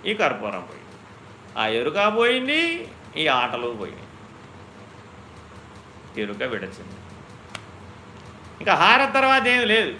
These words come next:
చాలామంది హారతి తర్వాత నైవేద్యం పెడుతుంటారు. హారతి తర్వాత ఇంకేం చేయకూడదు, అవన్నీ ముందు అయిపోవాలి, చివరికి హారతి. అందుకని సద్గురు సాంప్రదాయంలో ఎక్కడైనా సరే, ఏ క్షేత్రానికైనా వెళ్ళండి, పుట్టపర్తి వెళ్ళండి,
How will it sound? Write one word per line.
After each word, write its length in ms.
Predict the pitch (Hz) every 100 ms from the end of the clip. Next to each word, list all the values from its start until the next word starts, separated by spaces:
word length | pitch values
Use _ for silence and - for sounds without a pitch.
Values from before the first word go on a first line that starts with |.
| - - - - - - - - - - - -
చాలామంది 440 | 170 220 240 240 233
హారతి 400 | 170 208 240 233
తర్వాత 320 | 233 226 226
నైవేద్యం 440 | 214 214 214 208
పెడుతుంటారు. 520 | 196 170 143 107 85 - - - - - - -
హారతి 300 | 120 165 190
తర్వాత 280 | 185 190 185
ఇంకేం 340 | 156 156 156 131
చేయకూడదు, 360 | 123 113 - - - - - 101
అవన్నీ 240 | 107 135
ముందు 280 | 135 135 156
అయిపోవాలి, 380 | 156 151 147 165
చివరికి 380 | 139 131 135 127
హారతి. 500 | 95 82 76 - - - - - - - - - - - - -
అందుకని 560 | 151 190 208 180 156 147 - - -
సద్గురు 360 | 160 160 196
సాంప్రదాయంలో 800 | 190 170 165 160 156 151 147 147
ఎక్కడైనా 460 | 147 135 147 143 139
సరే, 200 | 139 135
ఏ 140 | 139
క్షేత్రానికైనా 800 | 151 143 139 139 135 135 127 127
వెళ్ళండి, 300 | 123 113 107
పుట్టపర్తి 460 | 101 104 107 107 107
వెళ్ళండి, 680 | 104 104 101 101 101 104